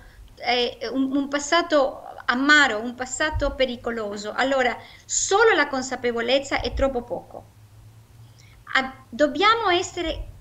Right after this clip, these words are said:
collegati con la umanità nella nostra sofferenza per sentirci parte di un collettivo, di una cosa più grande e non sentirci soli con, con, con il nostro destino, con quello che noi viviamo.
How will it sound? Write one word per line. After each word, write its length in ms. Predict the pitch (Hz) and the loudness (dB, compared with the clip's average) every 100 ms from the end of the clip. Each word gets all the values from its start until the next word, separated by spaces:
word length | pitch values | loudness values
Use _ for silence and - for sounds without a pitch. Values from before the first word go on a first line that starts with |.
| - - - - - | -20 -20 -20 -20 0
collegati 920 | 294 285 285 285 330 381 381 - - | 2 4 2 4 4 4 2 -6 -12
con 160 | 220 | -10
la 80 | 214 | -8
umanità 540 | 220 208 220 220 233 | -6 -6 -6 0 0
nella 200 | 226 214 | 0 -4
nostra 340 | 208 208 - 220 | -6 -8 -10 -10
sofferenza 640 | 220 - 240 269 294 214 | -10 -6 -2 -2 -2 -4
per 180 | - 262 | -4 -4
sentirci 1000 | 262 262 262 302 294 - 302 302 - - - | -4 -6 -2 -4 -2 -2 -2 -4 -12 -20 0
parte 400 | 302 311 330 320 | 4 4 4 -2
di 80 | 277 | -4
un 100 | 262 | -4
collettivo, 680 | 262 233 233 - 254 220 208 | -4 -4 -6 -10 -10 -8 -6
di 80 | |
una 160 | 262 269 | -2 -2
cosa 280 | 269 294 277 | -2 -2 -2
più 180 | - 247 | -4 -4
grande 540 | 220 208 202 180 - - - - | 0 0 0 -6 -10 -14 -20 -8
e 80 | 254 | -2
non 160 | 269 311 | 0 2
sentirci 580 | 359 302 320 302 - | 0 0 -2 -2 -2
soli 800 | 294 - 302 277 294 311 359 349 - - - - | -2 -2 2 4 4 2 0 -4 -12 -20 -20 -6
con, 440 | 285 277 269 - - | -2 0 -2 -4 -8
con, 460 | 269 240 240 - - | -4 -2 -4 -8 -6
con 340 | 254 247 247 | -4 -2 -2
il 120 | 247 | 2
nostro 360 | 254 302 - 285 | 4 2 2 -2
destino, 640 | 254 262 - 302 247 190 | -2 -2 2 4 4 0
con 160 | 220 226 | -2 2
quello 260 | 269 262 269 | 6 6 4
che 140 | 254 | 2
noi 200 | 254 285 | 2 2
viviamo. 640 | 208 180 175 165 160 - | 0 -6 -6 -6 -10 -14